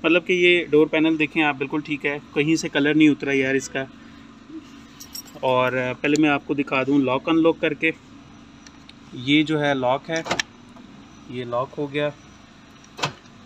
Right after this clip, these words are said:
ये अनलॉक हो गया, अनलॉक लॉक हो गया। ये, अ, जो फ्रंट वाला जो शीशा है पावर विंडो,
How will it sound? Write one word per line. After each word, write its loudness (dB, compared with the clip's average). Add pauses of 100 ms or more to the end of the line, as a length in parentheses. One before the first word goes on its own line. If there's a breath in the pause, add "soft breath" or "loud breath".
ये -4
अनलॉक -6
हो -12
गया, -8 (3250 loud breath)
अनलॉक 2
लॉक 4
हो -4
गया। 0 (300)
ये, 6
अ, -4 (200)
जो -4 (460)
फ्रंट 0
वाला 2
जो -2
शीशा -6
है -2 (1800)
पावर -2 (420)
विंडो, -4